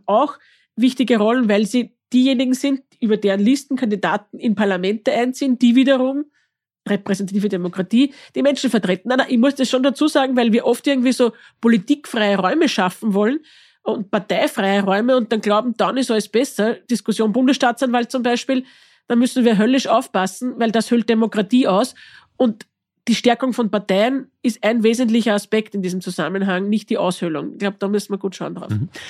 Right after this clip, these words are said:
Speaker 2: Aber dieses Misstrauen gegenüber Parteien gibt's ja auch, weil es einfach über Jahrzehnte gelebte Praxis in Österreich war, dass man, man gewusst hat, okay,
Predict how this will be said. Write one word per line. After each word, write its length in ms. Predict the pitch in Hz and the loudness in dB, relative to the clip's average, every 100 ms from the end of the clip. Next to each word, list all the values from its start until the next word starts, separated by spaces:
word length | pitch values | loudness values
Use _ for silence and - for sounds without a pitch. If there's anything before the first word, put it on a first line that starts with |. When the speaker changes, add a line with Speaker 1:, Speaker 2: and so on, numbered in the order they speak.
| - | -8
Speaker 2:
Aber 320 | - 120 120 - - | -4 -2 -2 -4 -14
dieses 640 | 170 - - 143 117 110 | -18 -18 -6 -4 -4 2
Misstrauen 540 | 139 147 - 95 98 | 2 2 -2 -2 -2
gegenüber 360 | 92 98 90 98 | -4 -2 -2 -2
Parteien 540 | - 95 80 87 101 | -2 -2 -2 -2 -4
gibt's 280 | 92 101 - | -2 -6 -2
ja 100 | 107 | -2
auch, 420 | - 65 76 123 | -2 -4 -2 -4
weil 320 | - 87 95 117 | -4 -4 -2 -2
es 320 | 120 - - | -4 -8 -12
einfach 320 | - 98 113 | -10 -8 -10
über 200 | - 117 | -6 -4
Jahrzehnte 640 | 95 98 - 85 101 123 | -2 -4 -4 -6 -4 -4
gelebte 380 | - 92 95 - | -4 -4 -6 -8
Praxis 480 | - - - 127 123 | -6 -8 -6 -6 -4
in 100 | 120 | -4
Österreich 460 | 113 - 101 104 | -4 -6 -6 -4
war, 440 | 101 104 120 120 - _ | -4 -4 -2 -4 -8 _
dass 400 | 85 - - - _ _ | -8 -8 -12 -16 _ _
man, 760 | - 185 180 175 82 127 107 - | -12 -10 -10 -8 -4 -2 -2 -4
man 220 | 143 110 | -6 -6
gewusst 260 | - 110 - | -6 -8 -8
hat, 120 | 123 | -8
okay, 360 | 107 - 107 | -6 -2 -2